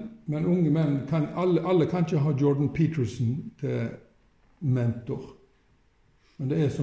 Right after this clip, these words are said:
mye godt mentorskap i norske menn, og jeg kaller spesielt på norske menn, fordi at, eh, menighetene er fulle av kvinner,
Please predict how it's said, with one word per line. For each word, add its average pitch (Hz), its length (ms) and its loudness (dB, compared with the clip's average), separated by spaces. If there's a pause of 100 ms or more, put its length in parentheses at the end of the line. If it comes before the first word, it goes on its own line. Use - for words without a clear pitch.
mye 143 320 -2
godt - 160 -2
mentorskap 123 1200 -2 (480)
i 135 80 0
norske 135 640 -4
menn, 139 480 0
og 123 140 0
jeg 123 100 -6
kaller 139 240 -2
spesielt 131 520 -2
på 135 120 -2
norske 127 320 -4
menn, 120 320 0
fordi 127 240 -4
at, 120 160 -4
eh, 117 80 -2 (1600)
menighetene 135 680 4
er - 20 -2
fulle 147 380 2
av 135 100 -4
kvinner, 135 460 -2